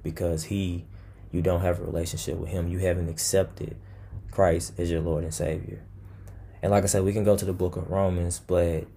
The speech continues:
in its most simplest, purest form is that all you have to do is say, "Lord, I truly believe in my heart that you died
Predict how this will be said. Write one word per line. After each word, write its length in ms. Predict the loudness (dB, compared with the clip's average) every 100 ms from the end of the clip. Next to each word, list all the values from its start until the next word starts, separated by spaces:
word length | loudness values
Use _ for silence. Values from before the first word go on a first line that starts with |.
| -6
in 140 | -2
its 180 | 0 0
most 280 | 0 0 2
simplest, 420 | 0 0 -2 -4
purest 340 | -2 -2 -2
form 480 | -2 0 0 0 -2 -8 -18 -6
is 160 | -4 0
that 340 | 2 2 0 2
all 180 | 4
you 160 | 4 2
have 220 | 2 0
to 100 | -2
do 320 | 0 2 2 0
is 160 | -2 0
say, 160 | -2
"Lord, 500 | 0 2 2 0 -2 -8 -20 -20 _ -20 -20 _ -20 -20 -20 -20 _ -20 -20 -20 -20 -20 -20 -20 2
I 400 | 6 6 4 0 -4 -14 -20 -20 -20 -14
truly 360 | -2 4 4 4
believe 340 | 2 2 0
in 100 | 0
my 200 | 0 0
heart 340 | 2 2 0 -6 -16 _
that 240 | -10 -6 -6
you 60 |
died 520 | 2 4 6 4 2